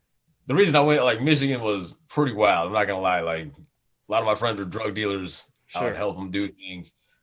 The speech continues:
Speaker 1: Uh, a lot of things were getting crazy, a lot of tension. So I was like, my best friend in high school, he was in the Air Force. He was stationed in Spokane.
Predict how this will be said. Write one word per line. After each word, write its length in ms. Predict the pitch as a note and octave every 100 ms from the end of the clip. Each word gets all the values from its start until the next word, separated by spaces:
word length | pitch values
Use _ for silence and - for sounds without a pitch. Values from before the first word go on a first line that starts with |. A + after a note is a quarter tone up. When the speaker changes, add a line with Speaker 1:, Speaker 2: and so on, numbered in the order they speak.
| _ _ _
Speaker 1:
Uh, 520 | F2+ F2 E2+ D#2 - - _
a 40 | -
lot 180 | A2
of 60 | G#2+
things 160 | A#2 G2+
were 60 |
getting 220 | G#2 G2+
crazy, 220 | F#2+ A2 G2+
a 60 |
lot 140 | A2+ G#2
of 80 |
tension. 380 | - A2+ G#2+ G2+
So 140 | F2 G2
I 60 |
was 80 | F#2
like, 320 | F#2+ F2+ E2+ - _ _ _ _
my 140 | F#2
best 240 | F#2 A#2 -
friend 140 | A#2+
in 60 | G2+
high 220 | F#2+ B2
school, 340 | G#2+ G#2+ F#2+ F#2
he 80 | A2
was 140 | G2
in 100 | F#2+
the 140 | F#2
Air 200 | G#2+ A2
Force. 460 | G2 F2+ D#2+ E2 - _ _ _ _ _
He 120 | E2+
was 100 | F2+
stationed 420 | - B2 A#2 F#2+ F#2
in 60 |
Spokane. 640 | E2+ F2 E2+ E2+ D#2+ D#2